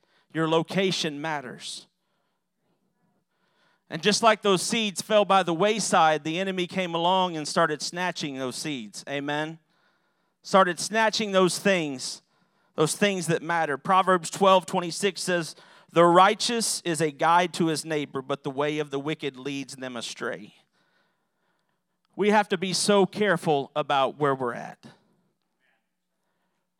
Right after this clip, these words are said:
We have to be so careful about who we surround ourselves with. There, and, and here's the thing, okay?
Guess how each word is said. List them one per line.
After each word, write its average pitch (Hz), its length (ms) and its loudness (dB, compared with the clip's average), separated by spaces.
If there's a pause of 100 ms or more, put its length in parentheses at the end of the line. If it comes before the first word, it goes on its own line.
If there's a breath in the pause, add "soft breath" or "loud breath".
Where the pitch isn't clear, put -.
(280)
We 190 140 2
have 202 180 6
to 190 80 -2
be 175 160 -4
so 208 260 4
careful 202 520 2
about 175 240 4
who 196 160 4
we 180 160 -2
surround 170 520 0
ourselves 151 540 2
with. 175 280 0
There, 254 220 0
and, 190 200 -4
and 190 120 -4
here's 262 220 -4
the 151 80 -6
thing, 123 400 -6
okay? 151 400 0